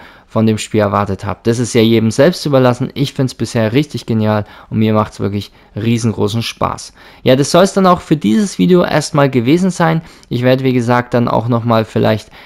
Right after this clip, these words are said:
das Massenrennen zeigen, dann, äh, gucken, wie der Koop-Modus funktioniert und so weiter, das dann euch nochmal zeigen. Aber das soll's erstmal gewesen sein zur Übersicht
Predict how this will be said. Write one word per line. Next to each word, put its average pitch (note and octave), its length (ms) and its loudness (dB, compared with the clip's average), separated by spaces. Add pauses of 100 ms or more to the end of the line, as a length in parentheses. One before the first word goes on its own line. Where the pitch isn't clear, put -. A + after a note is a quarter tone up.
das - 200 -6
Massenrennen D3 680 0
zeigen, C3+ 500 2 (340)
dann, A#2 300 0
äh, A#2+ 260 -2
gucken, A#2 400 -2
wie A2+ 80 0
der G#2+ 140 0
Koop-Modus D3+ 640 2
funktioniert A#2+ 480 0
und A2 120 0
so G#2 120 -6
weiter, A2 320 2 (300)
das A2+ 200 -4
dann A2+ 180 0
euch A2+ 220 -2
nochmal G#2 300 -2
zeigen. G#2 340 -2
Aber G2+ 300 -2 (240)
das - 280 -6 (120)
soll's C3 380 4
erstmal B2 300 0
gewesen D#3+ 360 2
sein D#3 260 0
zur D#3+ 140 -2
Übersicht C#3 580 -2